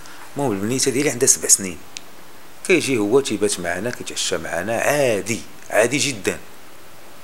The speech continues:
وكيمارس عليها. بدا مع البنت كيمارس عليها ملي عندها سبع سنين،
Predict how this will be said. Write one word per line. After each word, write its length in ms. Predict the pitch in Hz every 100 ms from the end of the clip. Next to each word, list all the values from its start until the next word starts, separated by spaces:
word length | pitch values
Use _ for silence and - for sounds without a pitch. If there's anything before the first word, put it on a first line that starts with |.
| -
وكيمارس 520 | 135 175 165 165 -
عليها. 320 | 110 120 78 - 87
بدا 160 | 131
مع 140 | 127 127
البنت 240 | 131 151
كيمارس 380 | - 135 131 -
عليها 160 | 139
ملي 140 | 165 156
عندها 160 | 143
سبع 200 | 143 160
سنين، 280 | - 160 156